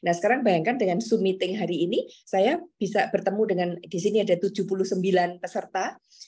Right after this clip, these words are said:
yang datang dari berbagai macam apa, eh, tempat, luar pulau juga bisa bertemu, benar nggak? Zaman dulu kan nggak mungkin bisa seperti ini. Nah, ini ad-,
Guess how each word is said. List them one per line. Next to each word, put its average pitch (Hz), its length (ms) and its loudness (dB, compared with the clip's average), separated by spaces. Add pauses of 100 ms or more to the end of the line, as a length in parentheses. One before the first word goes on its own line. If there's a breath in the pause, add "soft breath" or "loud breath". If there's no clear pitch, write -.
(340 loud breath)
yang 185 320 2
datang 185 400 2
dari 185 240 4
berbagai 175 480 2
macam 170 640 -6
apa, 175 400 -4
eh, - 400 0
tempat, 190 480 2 (400)
luar 180 320 4
pulau 190 320 6
juga 220 400 2
bisa 226 240 -2
bertemu, 285 320 -2
benar 214 320 2
nggak? - 120 -6 (200)
Zaman 226 320 2
dulu 254 240 4
kan 440 160 -2
nggak - 160 -4
mungkin 262 640 -2
bisa - 320 -6
seperti 165 480 -6
ini. 131 160 -14 (240 loud breath)
Nah, - 80 -4
ini 240 480 0 (320 loud breath)
ad-, - 240 -12